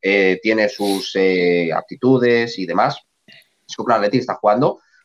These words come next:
pues, casi como tocados, ¿no? Como designados por los dioses del béisbol, ¿no? Y, y lo están haciendo fenomenal, incluso cuando no tienen una buena apertura, como en el caso de esta pasada madrugada con Frankie Montas, son capaces de,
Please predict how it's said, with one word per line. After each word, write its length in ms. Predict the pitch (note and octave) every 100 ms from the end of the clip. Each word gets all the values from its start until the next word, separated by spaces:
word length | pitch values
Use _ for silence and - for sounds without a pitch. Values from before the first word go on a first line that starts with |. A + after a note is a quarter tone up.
| _
pues, 180 | F#2+ -
casi 220 | G#2 -
como 200 | G2+ G2+
tocados, 440 | - F#2 B2 G#2
¿no? 120 | G2 C3+
Como 180 | G#2+
designados 460 | F2+ F2+ F#2 G2 C3+
por 120 | A2
los 100 | E2+
dioses 260 | F#2 - D#2
del 140 | D#2
béisbol, 420 | F2+ B2 G2 E2+
¿no? 220 | F2 E2+ F#2
Y, 140 | F2+ - - - -
y 260 | G#2 G#2+
lo 80 | G#2
están 180 | - B2+
haciendo 280 | B2+ C#3 D3
fenomenal, 520 | B2 A2+ G#2+ D3+ C3+
incluso 320 | A#2 A#2 G2+
cuando 220 | G#2 G2+
no 100 | G#2+
tienen 200 | A2+ C3+
una 100 | C3+
buena 220 | B2+ C3 B2+
apertura, 520 | B2 B2+ C3 B2+ B2
como 200 | A#2+ A#2+
en 80 | A#2
el 60 | A2
caso 420 | A#2+ - A#2+ A#2
de 100 | A2+
esta 160 | A2+
pasada 220 | A2 G#2+ A2
madrugada 340 | A2 A2+ A#2
con 160 | A2 G#2+
Frankie 300 | A2+ A2+ A#2+
Montas, 480 | C3 C3 D3+ - - _ _ _
son 180 | B2+
capaces 520 | A#2+ A#2 A#2+ C#3+ D3 C#3
de, 280 | C#3 A#2+